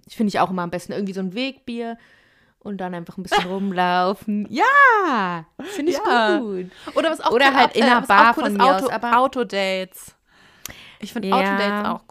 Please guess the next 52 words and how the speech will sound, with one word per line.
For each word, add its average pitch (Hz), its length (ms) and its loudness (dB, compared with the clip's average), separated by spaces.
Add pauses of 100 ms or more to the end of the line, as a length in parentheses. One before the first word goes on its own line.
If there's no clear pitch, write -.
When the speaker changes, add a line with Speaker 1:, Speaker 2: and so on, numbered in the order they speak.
Speaker 2:
cool. 175 180 -12
Speaker 1:
Aber 196 160 4
da 185 60 2
kannst 214 160 -2
Speaker 2:
Also 262 120 2
Speaker 1:
du - 40 -10
Speaker 2:
kommt 349 120 2
Speaker 1:
ganz 196 120 -4
schnell 240 140 2
mal 240 160 4
weg 240 180 0
sein. - 480 -8 (800)
Speaker 2:
<laughs> - 380 -2 (960)
Ich 330 100 -4
wollte 330 180 0
gerade 370 140 0
sagen, 339 200 2
es 262 140 -6
kommt 302 160 -4
immer 311 160 -2
darauf 285 200 -2
an, 285 180 -4
was 311 160 -4
das 302 140 -14
für 349 80 -4
ein 311 100 -6
Typ 349 260 -4
ist, 254 320 -6
weil 285 420 -2 (480)
da 320 160 8
müsste 370 240 -6
ich 320 60 -10
den 320 140 -6
Typen 311 260 -4
auch 262 160 -2
davor 277 300 -2
schon 233 180 -12
kennen. 220 400 -4
Da - 80 -2
muss 294 140 -4
ich 294 80 -4
schon 302 120 -2
Berührungspunkte 247 800 -4
haben. 196 240 0
Oder 254 180 2
vielleicht, 254 240 -2
das 262 100 -6
ist 240 120 -12
eher 233 180 -4
sowas 240 260 -8
für 240 100 -12
das 214 140 -14